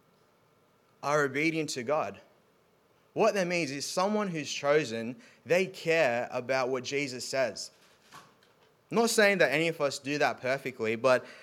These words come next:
someone who is chosen makes decisions based on how God calls us to live.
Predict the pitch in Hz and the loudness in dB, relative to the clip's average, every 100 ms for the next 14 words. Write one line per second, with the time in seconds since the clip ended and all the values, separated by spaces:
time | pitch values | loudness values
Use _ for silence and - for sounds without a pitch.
0 | - - 190 202 208 202 175 151 139 - | -10 -2 2 2 2 2 0 -4 -4 -6
1 | - 143 160 120 110 104 120 135 165 165 | -2 0 0 -2 -8 -6 -2 0 0 -2
2 | - 127 - 147 120 120 117 101 101 135 | -10 -10 -6 -6 -6 -6 -8 -10 -2 0
3 | 120 127 - - _ _ _ _ _ _ | 0 -2 -6 -10 _ _ _ _ _ _
4 | _ _ _ _ _ 139 139 151 139 123 | _ _ _ _ _ -6 0 2 2 2
5 | 143 - 143 135 131 120 - 120 151 92 | 0 -2 -4 -4 -4 -8 -6 -2 -2 -4